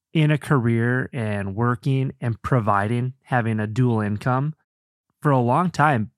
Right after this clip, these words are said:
you've set yourself up on that path. You've done all the things to, to be in the working field. And then to be laid off, been there twice, sucks. And your whole world changes. Like,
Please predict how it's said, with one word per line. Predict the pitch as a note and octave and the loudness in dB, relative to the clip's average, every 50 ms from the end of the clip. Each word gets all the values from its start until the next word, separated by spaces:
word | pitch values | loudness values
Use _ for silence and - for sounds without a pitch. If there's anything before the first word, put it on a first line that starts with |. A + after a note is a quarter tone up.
| _ _ _ _ _ _ - | _ _ _ _ _ _ -8
you've | - B2 A#2+ G#2 | -4 -4 -2 -2
set | - - D3 - | -2 -2 -2 -2
yourself | - B2 G#2 - - B2+ G#2+ - B2 | -2 -4 -4 -2 0 0 0 0 0
up | A#2 - - | -2 0 2
on | A2 G#2+ G#2+ | 0 0 0
that | G#2 A2 - | -2 -4 -4
path. | - A#2 A2+ - A2+ A2 - | -2 -2 -2 -2 -4 -6 -6
You've | C#3 B2 A2 | -4 -2 0
done | C3 A#2 A#2 | 0 2 2
all | A2+ A#2 | 2 0
the | A#2 | 0
things | G2+ - - A#2+ A2 G#2+ G#2 G2+ - - | -2 -2 -4 -4 -2 -4 -6 -6 -6 -4
to, | - B2 A#2 - - - | -4 -4 -4 -4 -8 -12
to | - - C3 | -8 -6 -4
be | A#2+ A#2+ A#2 | -2 0 0
in | A2+ A2+ | 0 0
the | A2+ | -2
working | G#2+ A2+ A#2 A2 - - A#2 G#2+ G2 | -2 -2 -2 -4 -4 -6 -8 -10 -10
field. | - - B2+ A#2 - - - - _ _ _ _ _ _ _ _ _ - | -8 -10 -10 -10 -10 -12 -16 -18 _ _ _ _ _ _ _ _ _ -4
And | - C3 | 0 2
then | C#3 C#3 C3+ C3 C3 _ _ _ _ _ _ _ _ _ | 2 2 2 0 -4 _ _ _ _ _ _ _ _ _
to | - - C3 | -2 0 2
be | A#2 C#3 C#3 | 4 4 4
laid | B2+ B2+ B2+ B2+ A#2 G#2 | 4 2 2 2 2 2
off, | G2+ A2 C3 E3+ F#3+ - - - _ _ _ _ _ _ _ _ _ _ _ _ _ _ _ - | 2 2 2 0 -2 -4 -10 -20 _ _ _ _ _ _ _ _ _ _ _ _ _ _ _ -4
been | C3 B2 B2 B2 | -2 -2 0 0
there | A2+ G#2+ G#2 G#2 - _ _ _ _ _ | -2 -2 -4 -6 -8 _ _ _ _ _
twice, | - - - C#3+ C3+ A#2 G2+ G2+ G#2 - - - - - _ _ _ _ _ _ _ _ _ | -18 -10 -4 -2 0 0 0 -2 -6 -8 -10 -12 -12 -14 _ _ _ _ _ _ _ _ _
sucks. | - - - - - A#2+ G#2 G2 A#2 C#3 - - - - - - - _ _ _ _ _ _ _ _ _ _ _ _ _ _ _ _ _ - - | -8 -6 -2 0 2 2 2 2 0 -2 -4 -6 -6 -6 -6 -6 -10 _ _ _ _ _ _ _ _ _ _ _ _ _ _ _ _ _ -8 -2
And | - B2+ | 0 2
your | B2+ A2+ | 2 2
whole | A2+ D3 D3 C3+ B2 | 2 4 2 4 2
world | A#2+ A#2+ A2+ G#2+ G#2 G2+ | 2 0 0 -2 -4 -8
changes. | - B2 A#2+ A#2 A#2 C3 B2+ | -10 -10 -10 -10 -10 -10 -10
Like, | A#2 G#2+ - | -10 -12 -12